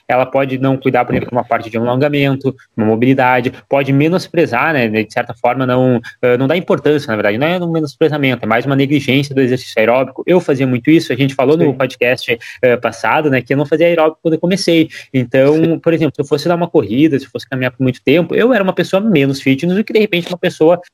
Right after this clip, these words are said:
Speaker 1: que, que tinha mais condicionamento que eu, mesmo eu treinando todo dia e tal. Então, a gente tem que entender que a musculação, ela é um esporte extremamente completo, muito, muito completo. Mas existem algumas valências físicas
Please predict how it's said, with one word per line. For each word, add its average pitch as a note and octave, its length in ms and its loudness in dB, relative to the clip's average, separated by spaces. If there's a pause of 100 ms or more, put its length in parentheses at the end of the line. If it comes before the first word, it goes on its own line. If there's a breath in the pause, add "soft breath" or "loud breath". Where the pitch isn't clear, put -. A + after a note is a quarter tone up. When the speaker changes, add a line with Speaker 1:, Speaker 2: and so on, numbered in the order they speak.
(140)
Speaker 1:
que, F#3+ 400 4 (200 loud breath)
que C#3+ 100 -14
tinha F3 140 -2
mais E3 100 0
condicionamento E3+ 420 0
que A#3 100 0
eu, G#3 200 2 (160)
mesmo C#3+ 240 0
eu C#3+ 60 2
treinando E3 360 2
todo F3 220 -2
dia D#3+ 240 2
e C3+ 60 0
tal. A#2 240 -2 (180)
Então, C3 140 4
a E3 40 2
gente E3+ 120 -8
tem E3+ 120 -2
que - 60 -14
entender D#3+ 480 2
que D3+ 140 -6
a C3 40 0
musculação, D3+ 800 0
ela D3 180 0
é - 20 0
um E3+ 40 -2
esporte E3 300 -4
extremamente G#3 480 -2
completo, D3 420 -2
muito, D#3 400 2
muito A#2+ 160 -2
completo. A2+ 400 -2 (220 loud breath)
Mas D#3 140 2
existem F3+ 260 0
algumas F3+ 420 2
valências C#3 540 -2
físicas C3+ 500 0